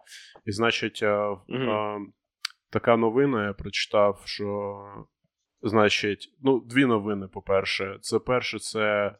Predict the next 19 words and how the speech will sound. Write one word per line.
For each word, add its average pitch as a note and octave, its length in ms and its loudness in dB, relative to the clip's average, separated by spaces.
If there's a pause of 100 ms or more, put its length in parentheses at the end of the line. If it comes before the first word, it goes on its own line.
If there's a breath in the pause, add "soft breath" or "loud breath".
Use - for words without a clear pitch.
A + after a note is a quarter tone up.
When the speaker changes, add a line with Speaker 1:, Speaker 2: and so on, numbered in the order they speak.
Speaker 1:
а, G2+ 500 -4 (460)
те, A#2 140 6
що A#2+ 220 2
в - 120 -8
Полтаві A2 420 -2
продається A2 880 -2
ахуєнний G#2+ 840 -4
просто, G2+ 840 -2 (220)
е, G2+ 320 -6 (240)
аф-, B2 220 -2
ахуєнна D3 460 2
кафешка C#3+ 560 -4
прям G#2 240 -4
в - 40 -18
центрі, A2 400 -8
е, - 60 -16 (760 loud breath)
в G#2+ 240 4
історичній A2 520 -2
будівлі G#2 680 -2